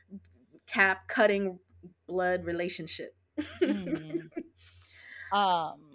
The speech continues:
Speaker 2: and then there's Sean.
Speaker 1: And then there's fucking Sean. I mean, the
Speaker 2: And
Speaker 1: highlight of
Speaker 2: Sean,
Speaker 1: his arc
Speaker 2: we
Speaker 1: is fucking Tracker, I think.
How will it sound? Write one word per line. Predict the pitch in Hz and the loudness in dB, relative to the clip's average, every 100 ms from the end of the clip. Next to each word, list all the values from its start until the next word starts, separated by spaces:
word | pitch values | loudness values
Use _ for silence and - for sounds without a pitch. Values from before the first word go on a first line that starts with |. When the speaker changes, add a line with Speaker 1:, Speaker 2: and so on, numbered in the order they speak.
| - - - - _ _ _ _ _ - _ - | -20 -20 -20 -20 _ _ _ _ _ -20 _ -12
Speaker 2:
and | 175 | -10
then | 170 170 | -10 -12
there's | 160 160 | -12 -12
Sean. | - - 110 147 175 _ - - - - | -14 -16 -18 -20 -20 _ -20 -20 -18 -2
Speaker 1:
And | 330 359 | 2 4
then | 480 | 4
there's | 480 427 - - | 2 0 0 -6
fucking | - 330 403 320 | -2 -2 0 -2
Sean. | - - 208 220 208 165 165 165 - | -2 -2 2 2 2 0 -4 -10 -6
I | 247 | -2
mean, | 269 269 269 240 _ _ - - - - | -2 -4 -6 -10 _ _ -20 -20 -18 -4
the | 240 | -4
Speaker 2:
And | 233 | 4
Speaker 1:
highlight | 233 247 220 180 170 170 240 | 6 6 4 2 2 -4 -2
of | - 190 | 2 2
Speaker 2:
Sean, | 262 | 4
Speaker 1:
his | 208 226 | 4 4
arc | - 170 180 | 4 6 6
Speaker 2:
we | 233 | 4
Speaker 1:
is | 175 180 | -2 -2
fucking | - 196 196 175 | -2 -2 -2 -6
Tracker, | - 160 165 185 143 143 | -6 -6 -6 -6 -6 -6
I | 151 | -8
think. | - 143 - | -12 -18 -20